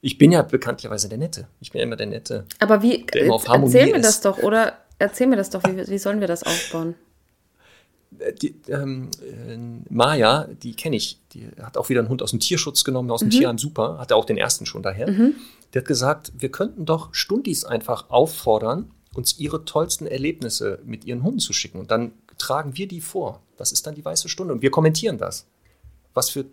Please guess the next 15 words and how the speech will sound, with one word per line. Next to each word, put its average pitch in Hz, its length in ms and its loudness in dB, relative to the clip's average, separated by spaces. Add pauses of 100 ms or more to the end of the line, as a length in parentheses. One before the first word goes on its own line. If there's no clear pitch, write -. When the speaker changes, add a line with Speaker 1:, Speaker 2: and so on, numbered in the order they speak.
(360)
Speaker 1:
zum 135 160 -6
Beispiel 151 360 -2
die 143 220 -8
halt 143 220 -8
Erfolge 156 380 -2
mit 143 140 -10
ihrem 143 160 -4
Hund 139 180 -4
haben, 120 460 -4
was - 180 -8
die 143 100 -8
erreicht 127 420 -4
haben. 110 380 -6 (440)
Und - 200 -10
wir 247 300 -8